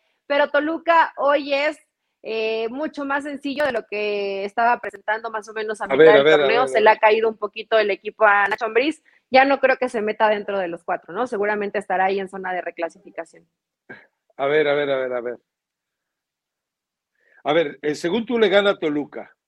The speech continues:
Speaker 2: empata con América y le gana a Rayados. ¿De dónde saca los nueve puntos? Serían siete.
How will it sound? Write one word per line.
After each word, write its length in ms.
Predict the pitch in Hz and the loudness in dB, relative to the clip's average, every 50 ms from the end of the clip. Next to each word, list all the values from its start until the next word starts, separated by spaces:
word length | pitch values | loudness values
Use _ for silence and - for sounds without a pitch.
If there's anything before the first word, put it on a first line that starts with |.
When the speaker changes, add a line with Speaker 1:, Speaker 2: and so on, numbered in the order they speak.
| _ _ _ _ - | _ _ _ _ -12
Speaker 2:
empata 420 | 127 127 - - 175 185 226 185 | -12 -10 -6 -6 -6 -4 -4 -4
con 160 | 180 190 160 | -4 -2 -2
América 540 | 156 160 190 196 202 214 202 - - 220 220 | -2 0 0 0 0 0 -2 -4 -4 -2 -2
y 60 | 175 147 | -2 -2
le 120 | 151 156 | -2 -2
gana 220 | 139 165 170 185 | -2 -2 -2 -2
a 20 | 180 | -2
Rayados. 580 | 165 160 156 147 156 151 139 131 127 - _ _ _ _ _ | 0 -2 -2 0 0 0 0 -2 -4 -10 _ _ _ _ _
¿De 100 | - 147 | 0 2
dónde 180 | 170 202 214 190 | 2 2 2 0
saca 260 | - - 226 214 220 214 | -2 -4 -4 -2 0 -2
los 140 | 190 165 | -2 -2
nueve 200 | 170 214 220 214 - | -2 0 0 0 0
puntos? 520 | - 214 247 247 - 233 208 202 - - _ _ _ | -2 -4 -6 -4 -2 -2 -2 -2 -4 -12 _ _ _
Serían 280 | - 160 165 190 208 202 | -6 -2 0 2 0 0
siete. 540 | - 208 226 233 - - 214 196 156 - | 2 2 2 2 2 2 0 0 0 -4